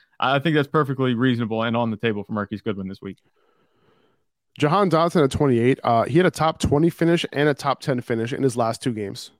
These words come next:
Speaker 2: Uh, he's averaging
Speaker 1: Yeah.
Speaker 2: twenty, twenty percent target share. And when he's healthy, all he does is score touchdowns. And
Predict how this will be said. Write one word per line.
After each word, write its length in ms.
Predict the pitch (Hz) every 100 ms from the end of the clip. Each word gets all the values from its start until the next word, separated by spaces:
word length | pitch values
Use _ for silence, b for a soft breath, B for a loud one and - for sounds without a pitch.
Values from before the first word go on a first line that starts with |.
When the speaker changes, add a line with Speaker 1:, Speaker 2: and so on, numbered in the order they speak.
| _
Speaker 2:
Uh, 200 | - 110
he's 160 | 107 127
averaging 360 | 127 135 131 135
Speaker 1:
Yeah. 60 |
Speaker 2:
twenty, 200 | 92 135 131 139 -
twenty 200 | 151 143
percent 280 | 135 131
target 280 | 135 123 110
share. 300 | - 98 120 _ b b b b
And 240 | 135 131
when 120 | 120 180
he's 140 | 202
healthy, 280 | 127 139 160
all 140 | 131
he 80 | 131
does 200 | 131 117
is 60 | 110
score 180 | 110
touchdowns. 540 | 107 98 - - - - _ _ _ -
And 260 | 131 131